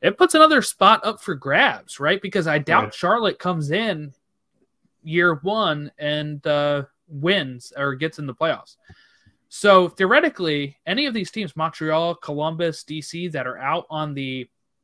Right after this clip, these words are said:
Speaker 1: edge right now, um, could conceivably grab that spot that Nashville is vacating.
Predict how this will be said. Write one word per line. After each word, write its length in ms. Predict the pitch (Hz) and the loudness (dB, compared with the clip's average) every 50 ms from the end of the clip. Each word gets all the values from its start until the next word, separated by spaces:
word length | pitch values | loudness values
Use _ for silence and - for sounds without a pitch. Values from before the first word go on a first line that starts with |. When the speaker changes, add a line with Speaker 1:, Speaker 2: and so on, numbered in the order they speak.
| _ _ _ _ _ _ _ _ _ _ _ _ _ - | _ _ _ _ _ _ _ _ _ _ _ _ _ -2
Speaker 1:
edge 320 | 147 160 180 185 165 - | 0 2 2 0 0 0
right 220 | 202 214 220 220 220 | 0 0 0 0 -2
now, 380 | 226 233 233 240 254 262 254 _ _ _ _ _ _ _ _ _ _ _ _ _ - | -2 -2 -2 -2 -2 -6 -8 _ _ _ _ _ _ _ _ _ _ _ _ _ -4
um, 500 | 156 156 156 156 151 147 147 147 147 156 _ _ _ _ | -2 0 0 0 0 0 -2 -4 -8 -14 _ _ _ _
could 260 | - - 202 196 190 | -6 -4 -4 -4 -4
conceivably 720 | - 226 214 202 - - 214 214 202 226 208 214 233 226 | -6 -8 -8 -6 -6 -6 -6 -6 -4 -6 -6 -6 -6 -6
grab 420 | 196 160 - 151 151 175 202 196 175 | -6 -4 -2 0 0 0 0 0 0
that 220 | 196 190 180 - | -2 -2 -4 -4
spot 360 | - - - 170 180 185 - | -10 -6 -4 -4 -4 -4 -4
that 200 | - 180 170 - | -4 -6 -6 -4
Nashville 800 | 156 156 165 170 175 - - - 185 175 180 175 175 175 170 - _ _ _ _ _ _ _ _ - | -6 -6 -6 -6 -8 -10 -10 -6 -4 -4 -2 -2 -2 -4 -6 -10 _ _ _ _ _ _ _ _ -8
is 140 | 165 156 131 | -8 -6 -2
vacating. 540 | 156 180 254 254 - 135 107 98 - _ | -2 -2 -2 -2 -4 -8 -10 -10 -14 _